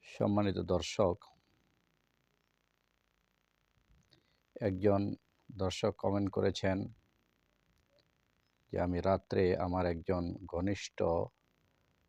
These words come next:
আত্মীয়কে স্বপ্নযোগে দেখি এবং সেই আত্মীয় আমাকে খানার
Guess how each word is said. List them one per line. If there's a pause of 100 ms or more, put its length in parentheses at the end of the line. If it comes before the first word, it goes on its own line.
(260)
আত্মীয়কে
স্বপ্নযোগে (540)
দেখি (1000)
এবং
সেই
আত্মীয় (160)
আমাকে (360)
খানার